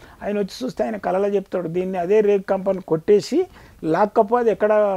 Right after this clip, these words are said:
ఉమ్, అయితే ఆగిపోతుందో అక్కడ నేను దాన్ని స్థాపితం చేయమని" అంటాడు. ఆయన లాక్కొని పోతుంటే, పోతుంటే ఆయన స్థలంలోనే పొలంలోకి పోగానే ఆగిపోతుంది. ఆగిపోయే వరకు దాన్ని చక్కగా నిలబడంగానే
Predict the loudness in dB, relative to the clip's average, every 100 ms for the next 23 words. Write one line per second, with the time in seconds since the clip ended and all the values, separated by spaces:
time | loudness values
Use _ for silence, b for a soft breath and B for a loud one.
0 | -4 -6 -8 -8 -6 -6 -4 -4 -4 -2
1 | -4 -2 -4 -4 -4 -6 -8 -6 -6 -6
2 | -10 -10 -10 -8 -8 -4 -6 -6 -10 -12
3 | -14 -20 _ b b b b -2 0 4
4 | 4 2 2 0 2 0 2 -2 0 -2
5 | -2 -4 0 2 2 0 0 4 4 4
6 | 0 -2 0 2 2 0 0 -2 -4 -4
7 | -4 -2 0 0 0 0 0 -2 -4 -2
8 | -2 -4 -6 -8 -10 -14 _ b b b
9 | 0 0 4 4 4 4 2 0 -2 -4
10 | 0 2 4 4 4 0